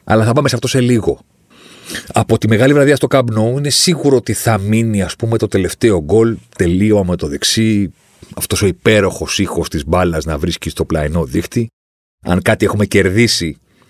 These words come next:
που βλέπουμε παιχνίδια σε αυτές τις άθλιες συνθήκες, χωρίς κόσμο στα γήπεδα, είναι ότι ακούμε καλύτερα τους ήχους των γηπέδων. Εγώ απολαμβάνω, γιατί βλέπω τα, και τα μάτια, έχω αυτή την ανομαλία να τα βλέπω χωρίς περιγραφή, ούτως ή άλλως.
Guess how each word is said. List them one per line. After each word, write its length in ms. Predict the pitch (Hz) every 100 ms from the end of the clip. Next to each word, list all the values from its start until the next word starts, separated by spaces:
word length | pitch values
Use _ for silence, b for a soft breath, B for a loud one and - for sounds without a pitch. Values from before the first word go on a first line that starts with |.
| b b b 76
που 60 |
βλέπουμε 340 | 78 98 95 90
παιχνίδια 400 | 92 98 98 98
σε 60 |
αυτές 280 | 95 - 98
τις 140 | - 113
άθλιες 360 | 107 98 92
συνθήκες, 500 | - 80 90 - 78
χωρίς 280 | - 85 87
κόσμο 320 | - 95 80
στα 100 | 80
γήπεδα, 300 | 78 98 110
είναι 80 | 117
ότι 160 | 110 117
ακούμε 380 | - 127 123 117
καλύτερα 520 | - 107 113 117 120 117
τους 200 | - 127
ήχους 180 | -
των 100 | 113
γηπέδων. 460 | 110 107 98 80 76
Εγώ 200 | 80 104
απολαμβάνω, 680 | 104 101 95 87 92 110 98
γιατί 200 | 95 92
βλέπω 220 | 101 98
τα, 100 | 95
και 140 | -
τα 120 | 87 90
μάτια, 120 | 87
έχω 100 | 90
αυτή 100 | 87
την 100 | 95
ανομαλία 400 | 87 85 87 92
να 80 | 90
τα 60 | 80
βλέπω 220 | 90 85
χωρίς 200 | 95 90
περιγραφή, 500 | 87 71 69 78 - b b b b -
ούτως 340 | 113 104 -
ή 60 | 80
άλλως. 320 | 76 82